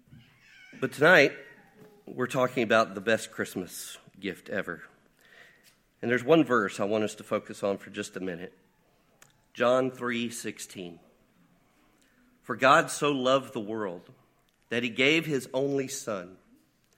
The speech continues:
that whoever believes in him should not perish, but have eternal life. Let me just break this verse down for you a little bit. "For God so loved," God so loved,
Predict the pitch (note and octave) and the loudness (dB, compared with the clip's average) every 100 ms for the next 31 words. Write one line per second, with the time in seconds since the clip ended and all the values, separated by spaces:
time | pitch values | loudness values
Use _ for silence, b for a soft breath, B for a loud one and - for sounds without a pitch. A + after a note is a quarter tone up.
0 | b b b b b b - B2 D#3+ F3+ | b b b b b b -4 0 4 6
1 | F3 C3 C3+ C3+ G3 F#3+ C3 G2+ G#2+ F#2 | 4 0 -2 -2 -2 -4 -6 -6 -6 -6
2 | F2 F2+ _ - - A#2 B2+ A#2+ - - | -8 -12 _ -12 -6 -2 0 0 -2 0
3 | D#3+ G#2+ F#2+ - - - b b b b | 2 2 -2 -10 -16 -20 b b b b
4 | b b G#2+ F#2+ A#2 A2 G#2 - - _ | b b -8 -2 2 4 2 -4 -18 _
5 | b b b b - - - A2 F#2 F#2+ | b b b b -20 -10 -4 -2 -2 -4
6 | F2+ D#2+ - - _ b b b _ _ | -4 -8 -14 -20 _ b b b _ _
7 | _ _ _ _ b b b - D3+ C3 | _ _ _ _ b b b -4 -2 -2
8 | A#2+ A2 A2+ G#2+ - - _ - G2 - | -2 0 0 -2 -8 -16 _ -2 -2 -2
9 | G#2 G2 F#2+ G2 F2 F2 E2+ E2+ F2 - | -2 -2 -2 -6 -6 -8 -12 -12 -14 -14
10 | _ b b b b b b b - G#2+ | _ b b b b b b b -6 -4
11 | G#2+ B2+ D3 C#3+ - - - B2+ A2+ G#2 | 2 4 4 2 -6 -16 -12 -6 -6 -6
12 | G2 G#2 G2+ E2+ - - - - _ _ | -6 -4 -6 -8 -18 -20 -20 -20 _ _
13 | _ b b b b b b b _ _ | _ b b b b b b b _ _
14 | - D3 A#2 - A#2 G2+ G#2 G2 E2+ - | -12 -10 -10 -8 -8 -6 -6 -8 -10 -18